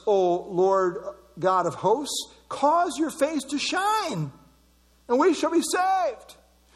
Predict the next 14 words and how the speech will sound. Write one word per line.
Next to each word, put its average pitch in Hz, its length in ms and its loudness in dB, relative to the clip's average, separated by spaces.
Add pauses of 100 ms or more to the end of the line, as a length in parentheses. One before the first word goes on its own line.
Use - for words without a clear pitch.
(300)
We 349 240 2
need 403 280 2
your 392 200 4
intervention. 392 1080 2 (1000)
I 226 80 -2
mean, 285 140 2
if - 140 0
God 269 240 2
doesn't 247 320 0
intervene, 247 520 0
it's 240 180 0
not 233 180 2
gonna 240 180 0
happen. 254 720 -2